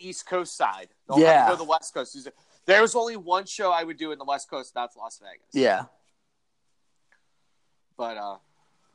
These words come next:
Speaker 1: <laughs> so, yeah, so going back to Mark Morton. So, he, as soon as he came out, he was like, uh, he was like, "I'm gonna go find some shampoo," 'cause I don't know if he was, like, trying to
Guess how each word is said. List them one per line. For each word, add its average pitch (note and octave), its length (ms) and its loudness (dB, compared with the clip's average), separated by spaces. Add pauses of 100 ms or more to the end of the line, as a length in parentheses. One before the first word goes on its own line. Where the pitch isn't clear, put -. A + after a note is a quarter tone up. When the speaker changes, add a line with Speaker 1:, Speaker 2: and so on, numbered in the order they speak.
(240)
Speaker 1:
<laughs> E3 480 -4 (840)
so, F3 180 6
yeah, D#3 240 8
so D3+ 200 4
going E3+ 280 4
back E3+ 240 4
to C#3+ 420 -12 (200)
Mark C3 260 0
Morton. C#3 400 -6 (1600)
So, D3 460 0 (100)
he, F#3 200 -14 (100)
as D3+ 100 -14
soon F3 180 -4
as F#3 80 -8
he F#3+ 80 -18
came E3 340 -10
out, D3 380 0 (340)
he C3 260 -14
was C3+ 220 -12
like, B2 340 -4
uh, A2 340 -4 (960)
he - 180 -10
was D3 140 -2
like, C3 280 -2
"I'm C3 120 -4
gonna D3 140 -8
go C#3+ 120 -2
find C#3 240 -2
some A2+ 120 -20
shampoo," A#2+ 560 -10
'cause A#2 200 -14
I A2+ 80 -2
don't A#2 100 -8
know A#2+ 60 -2
if A2+ 80 -8
he B2 80 -10
was, G#2+ 100 -10
like, G#2+ 180 -8
trying G#2 180 -8
to G2 140 -12